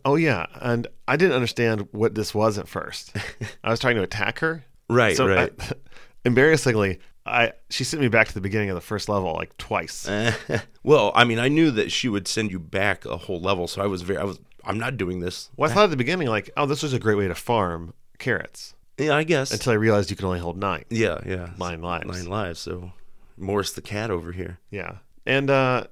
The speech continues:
Speaker 1: it is interesting. I like that there's a mini boss aspect, and it's a different mechanic than your boss fight.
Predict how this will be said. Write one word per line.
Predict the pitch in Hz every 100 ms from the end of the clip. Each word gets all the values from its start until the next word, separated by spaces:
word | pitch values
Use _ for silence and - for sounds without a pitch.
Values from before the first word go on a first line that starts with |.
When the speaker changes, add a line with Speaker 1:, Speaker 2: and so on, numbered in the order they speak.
| - _
Speaker 1:
it | 170 -
is | 196 202
interesting. | 202 185 98 -
I | 101
like | 113 123
that | - 95 98
there's | 98 92 - -
a | 107
mini | 110 107
boss | 101 95 90
aspect, | 85 - 85 104
and |
it's | 107 98
a |
different | 95 113 101 101
mechanic | 95 90 - 135 113 - - -
than | 107 104
your | 92
boss | 87 95 92
fight. | - 69